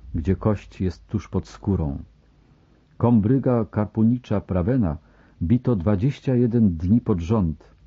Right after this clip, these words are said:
Teraz powiada: „Nawet po trzydziestu latach bolą wszystkie kości i głowa”. Wspominając przejścia własne i cudze, Karpunicz rozróżnia pięćdziesiąt dwa sposoby bicia.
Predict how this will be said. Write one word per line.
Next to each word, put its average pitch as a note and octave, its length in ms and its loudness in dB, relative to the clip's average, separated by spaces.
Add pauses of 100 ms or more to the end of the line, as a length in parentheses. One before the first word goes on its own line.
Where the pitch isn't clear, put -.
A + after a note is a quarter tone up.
(380)
Teraz F2+ 260 -2
powiada: F2 500 0 (420)
„Nawet G2 240 0
po G#2+ 120 -2
trzydziestu A2 480 -2
latach G2 340 0
bolą F2 240 2
wszystkie - 360 -6
kości F2 340 -4
i D#2+ 80 -2
głowa”. D#2+ 420 -4 (920)
Wspominając A#2 600 2
przejścia B2 400 -2
własne G#2+ 400 -2
i F2+ 80 -2
cudze, B2 400 -2 (500)
Karpunicz A#2+ 640 0
rozróżnia A2 680 0 (360)
pięćdziesiąt A#2+ 840 2
dwa B2 420 -2 (140)
sposoby C#3+ 640 -2
bicia. F#2 420 -6